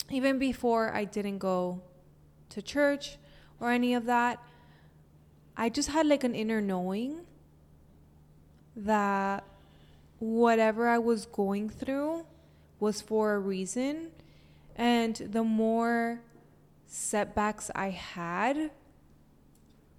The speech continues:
the more I realized that those were just setbacks for setups, right? As our pastor said yesterday. Um, and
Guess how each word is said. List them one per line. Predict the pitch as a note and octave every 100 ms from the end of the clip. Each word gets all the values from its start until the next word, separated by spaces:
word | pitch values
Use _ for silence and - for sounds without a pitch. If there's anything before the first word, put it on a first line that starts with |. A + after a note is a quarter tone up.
| - -
the | G3+ A3
more | A3 A3+
I | A3+
realized | G#3+ G#3+ G#3 G#3 G3+ G#3 G3+ - -
that | G3 F#3+
those | G3 F#3+ G3
were | G3
just | F#3+ G3 F#3 F#3 - - - -
setbacks | - G3+ G3 G3 G3 D#3+ - - -
for | G#3+ G#3+ G3 G#3 - -
setups, | - F#3+ F3 - - - - - - -
right? | - F3 F3+ -
As | F3+ F3+
our |
pastor | F3 F#3 - F#3+
said | F#3 F#3 F3
yesterday. | F#3+ F#3+ - F3+ F3+ G#3 - - - - - - A3
Um, | G#3+ G#3 G3 F#3 F3+ G3+ G#3 - - - - - - -
and | B3+ B3 B3 A#3+